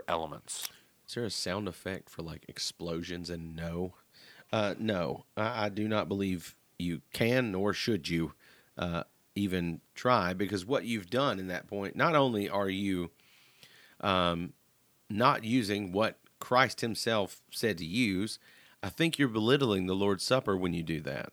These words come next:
Speaker 2: You, you're not taking it seriously. So
Speaker 1: I would go so far as to say you're cheapening it.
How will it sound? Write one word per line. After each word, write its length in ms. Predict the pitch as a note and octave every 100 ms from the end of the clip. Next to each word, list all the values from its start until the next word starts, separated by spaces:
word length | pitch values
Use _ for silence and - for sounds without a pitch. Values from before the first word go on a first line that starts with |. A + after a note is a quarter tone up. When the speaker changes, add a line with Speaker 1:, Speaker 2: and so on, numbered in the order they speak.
| -
Speaker 2:
You, 200 | G2 G#2+
you're 300 | - F#2+ F#2+ -
not 340 | G#2 B2 -
taking 380 | - A#2 A2 G2
it 160 | F#2 -
seriously. 640 | C3+ B2+ F2+ D#2 F2+ D#2+
So 380 | - A#2 A2 F#2+
Speaker 1:
I 140 | - C#3
would 160 | F#3+
go 100 | D3+
so 140 | C3 A#2
far 160 | A#2+
as 80 | A2
to 80 | G#2
say 140 | A2
you're 160 | F#2+ E2
cheapening 600 | - - C3+ A#2+ F2+ D#2+
it. 80 | C2